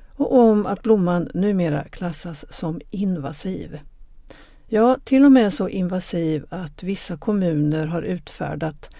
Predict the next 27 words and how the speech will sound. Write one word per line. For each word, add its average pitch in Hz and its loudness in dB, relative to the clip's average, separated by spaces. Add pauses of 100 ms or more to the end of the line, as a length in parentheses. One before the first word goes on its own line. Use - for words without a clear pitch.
(220)
ja, - -8
det 196 -2
man 233 0
skulle 240 -2
kunna 185 -6
kalla 165 -6
för - -12
skottpengar 233 -8
på - -8
den. 147 -10 (560)
Det 247 -4
vill 262 4
säga 220 4
att - -10
de 247 6
som 220 0
gräver 160 -2
upp 190 -8
dem 269 2
och 190 -6
kan 156 -4
bevisa 147 -6
det - -12 (180)
får - -10
pengar 180 -12
för - -14
det. - -16